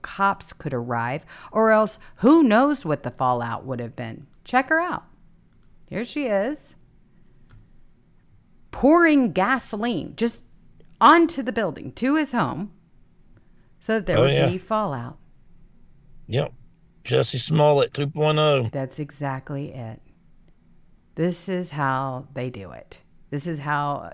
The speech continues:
Speaker 1: they can create this division that they do so well. It's horrible.
Speaker 2: I do wanna tell everybody before we leave, 'cause it is time to go, that I'm gonna be on, uh, Roger Stone's podcast in an hour.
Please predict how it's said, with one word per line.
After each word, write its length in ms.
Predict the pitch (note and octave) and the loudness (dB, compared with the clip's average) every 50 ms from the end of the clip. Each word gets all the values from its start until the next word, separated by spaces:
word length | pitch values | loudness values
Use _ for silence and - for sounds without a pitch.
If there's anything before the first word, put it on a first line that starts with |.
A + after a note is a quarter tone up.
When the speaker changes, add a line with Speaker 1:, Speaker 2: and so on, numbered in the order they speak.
| - - - | -20 -20 -14
Speaker 1:
they 220 | - C#3+ C3+ C3+ | -10 -8 -8 -8
can 240 | C3+ - C#3 C#3 C3+ | -6 -6 -4 -4 -4
create 680 | - - D3+ C#3 C3+ C#3 C#3 C3+ D3 D3+ C#3+ - - C#3 | -6 -6 -6 -4 -4 -4 -4 -4 -4 -6 -6 -8 -12 -12
this 240 | C#3 C3 B2+ - | -10 -10 -10 -12
division 600 | - - D3 B2 C3 C#3 B2+ B2+ A#2+ - A#2+ A2+ | -12 -10 -10 -10 -8 -8 -10 -8 -10 -10 -12 -12
that 180 | A#2 A2+ A#2 - | -12 -12 -14 -12
they 140 | B2+ B2 B2 | -12 -12 -12
do 200 | B2 B2+ - - | -12 -14 -16 -16
so 260 | - - - B2 B2+ | -16 -16 -16 -16 -16
well. 260 | A#2+ A#2+ - - - - - | -14 -14 -14 -14 -16 -14 -16
It's 160 | D3+ D3+ - | -18 -16 -14
horrible. 520 | C#3+ B2+ B2 B2+ - - - - - - _ _ _ _ - - - | -14 -12 -12 -12 -12 -14 -16 -18 -20 -20 _ _ _ _ -18 -8 -4
Speaker 2:
I 60 | B2+ | -2
do 180 | C3 C#3+ D#3+ D#3+ | 0 0 2 2
wanna 160 | D#3+ D3+ C3 | 2 2 2
tell 140 | - - C#3 | 0 0 0
everybody 300 | C#3 C3 B2+ B2+ B2+ B2 | 0 0 0 -2 -2 -2
before 180 | A#2 - A#2+ | -4 -8 -8
we 80 | A#2 A#2 | -8 -4
leave, 240 | A#2 A#2+ A#2+ A#2+ - | -2 -2 -2 -4 -4
'cause 160 | - A#2+ A#2 | -6 -6 -4
it 60 | A#2+ | -4
is 180 | A#2+ A#2 A2 - | -4 -4 -4 -4
time 240 | - A#2 A2+ A2+ | -2 -2 0 0
to 60 | A#2 A2 | 0 0
go, 240 | A2 A#2+ B2 B2+ | 0 0 0 0
that 100 | A#2+ A#2+ | 0 0
I'm 80 | A#2+ C3 | 0 0
gonna 140 | C3+ C3 B2 | 0 0 0
be 100 | C3 C3+ | 0 0
on, 240 | C3 C3 B2 B2+ - - | 0 0 0 -2 -4 -4
uh, 240 | - B2+ A#2 A2 A2 G#2+ G#2+ - _ _ _ _ _ - - | -6 -4 -4 -4 -4 -6 -8 -12 _ _ _ _ _ -10 -2
Roger 320 | B2+ B2+ B2+ B2+ A#2+ A#2+ | 0 2 2 2 0 -2
Stone's 360 | A2+ - - B2+ B2 B2+ A2+ - | -4 -4 -4 -2 0 0 -2 -2
podcast 580 | - - A2 G#2 - - A2 G2+ - A2+ - - | -2 -4 -4 -4 -4 -4 -4 -4 -4 -6 -6 -8
in 60 | A2 | -6
an 120 | G#2 G#2+ | -4 -2
hour. 420 | A2+ A2 A2+ A2+ A2 A2+ A2 - | -2 0 0 0 -2 -2 -4 -6